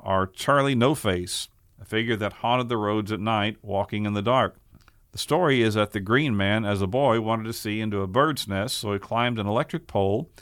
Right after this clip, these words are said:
and managed to shock himself. He fell to the ground and lost his eyes, nose, mouth, and one ear and one arm. Then, when he grew older, he hid in an abandoned house.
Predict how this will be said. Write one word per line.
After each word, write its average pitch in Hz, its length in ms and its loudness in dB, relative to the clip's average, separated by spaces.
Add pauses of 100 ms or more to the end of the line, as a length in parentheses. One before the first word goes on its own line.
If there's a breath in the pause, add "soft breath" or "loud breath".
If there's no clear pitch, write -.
(380 soft breath)
and - 100 -4
managed 131 360 4
to 117 60 -2
shock 156 300 0
himself. 95 540 -2 (200)
He 117 60 -8
fell 113 260 4
to 160 60 -2
the 170 100 -2
ground 110 480 0
and 98 220 -6
lost 110 280 -2
his 120 120 -6
eyes, 117 460 -2
nose, 110 360 0
mouth, 101 400 0 (120)
and 104 320 -2
one 110 240 0
ear 104 260 -2
and 107 140 -2
one 101 180 2
arm. 113 380 0 (720 soft breath)
Then, 135 260 2
when 127 80 4
he 123 80 2
grew 117 240 8
older, 127 380 4 (100)
he 92 120 -6
hid 117 180 2
in 120 120 2
an 110 80 0
abandoned 135 440 0
house. 95 500 -4